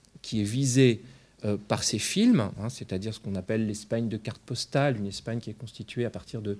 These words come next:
de clichés, ça tourne souvent autour de l'Andalousie.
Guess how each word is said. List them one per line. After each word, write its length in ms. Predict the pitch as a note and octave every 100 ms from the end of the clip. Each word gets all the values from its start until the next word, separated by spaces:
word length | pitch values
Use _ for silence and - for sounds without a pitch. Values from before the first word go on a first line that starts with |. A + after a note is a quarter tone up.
| - - -
de 80 | A2
clichés, 560 | - C3+ C3+ - F3 - - - - -
ça 220 | - -
tourne 240 | G2+ A#2+ A2+
souvent 540 | - - D3 B2+ C3
autour 240 | A#2+ C#3 A#2+
de 80 |
l'Andalousie. 880 | A2 G#2+ G#2+ A2 A2+ B2 B2 F3 -